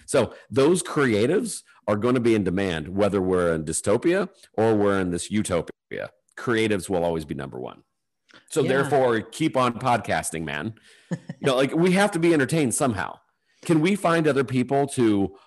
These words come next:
Speaker 1: hold up a sign that says "for sale"? Can we find other people that, you know, sell commodities? I mean, I'm not trying to be mean, but no, like, a machine can redo that. But the creatives are always gonna be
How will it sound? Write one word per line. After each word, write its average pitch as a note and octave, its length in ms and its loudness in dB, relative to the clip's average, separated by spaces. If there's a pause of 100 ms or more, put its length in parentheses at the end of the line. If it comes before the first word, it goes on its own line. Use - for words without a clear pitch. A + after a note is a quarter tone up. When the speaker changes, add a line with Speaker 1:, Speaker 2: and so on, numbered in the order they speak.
Speaker 1:
hold C3+ 300 2
up A#2+ 180 4
a A#2 40 0
sign A2+ 420 2
that - 140 -2
says G2+ 680 -2
"for A2 220 0
sale"? A2+ 380 2
Can A#2+ 180 -2
we C3+ 120 0
find B2+ 300 0
other A#2 120 0
people A#2 420 -2
that, F#2 220 -2 (340)
you A2 120 -2
know, G2 180 0
sell A#2+ 640 2
commodities? G#2+ 880 0
I A2+ 40 -2
mean, A#2 160 0
I'm G#2 140 0
not A#2 140 0
trying A#2+ 180 -2
to A2 40 -6
be G2 100 -2
mean, C#3 260 2
but - 140 -2
no, B2+ 300 0
like, F#2 200 -2
a - 20 -4
machine A#2 380 0
can G2 260 -6 (200)
redo A2 480 -2
that. - 220 -2 (720)
But A2 180 -2
the G#2+ 100 0
creatives A#2+ 680 2
are G2 80 0
always F2 240 -2
gonna F2 160 -4
be D#2 420 -8